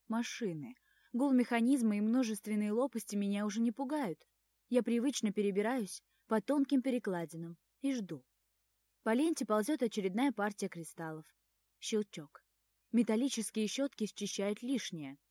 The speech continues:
Слышится шипение. Лента замерла. Я тянусь за кристаллами. Все должно пройти как обычно.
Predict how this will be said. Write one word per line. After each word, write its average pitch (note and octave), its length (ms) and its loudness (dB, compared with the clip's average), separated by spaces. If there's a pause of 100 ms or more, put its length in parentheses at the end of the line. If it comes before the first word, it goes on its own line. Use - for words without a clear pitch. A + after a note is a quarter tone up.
(460)
Слышится A#3 520 -2
шипение. F#3 720 -4 (520)
Лента G#3+ 440 2
замерла. F#3+ 520 -2 (720)
Я G#3+ 300 2
тянусь G3 360 0
за F#3 100 -2
кристаллами. F#3+ 840 -4 (560)
Все G#3+ 240 0
должно G3+ 340 2
пройти G3 400 0
как G#3 220 -4
обычно. F3+ 580 -6